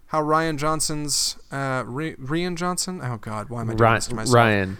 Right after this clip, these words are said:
Speaker 2: Ryan
Speaker 1: I wanna
Speaker 2: Johnson.
Speaker 1: see how Knives Out does next week, 'cause we caught an
Speaker 2: <laughs>
Speaker 1: advanced screening, so we'll get, we'll see how that turns out.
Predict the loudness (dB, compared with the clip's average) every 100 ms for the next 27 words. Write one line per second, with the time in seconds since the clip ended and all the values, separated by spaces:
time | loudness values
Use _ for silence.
0 | 2 4 6 8 8 8 6 6 6 6
1 | 6 6 6 6 4 4 0 2 -2 -4
2 | -2 -2 6 6 8 6 8 6 8 6
3 | 6 2 0 -8 -10 -12 -6 -2 -2 -2
4 | -4 -2 0 0 0 0 0 0 -2 -6
5 | -10 -16 -16 -16 -16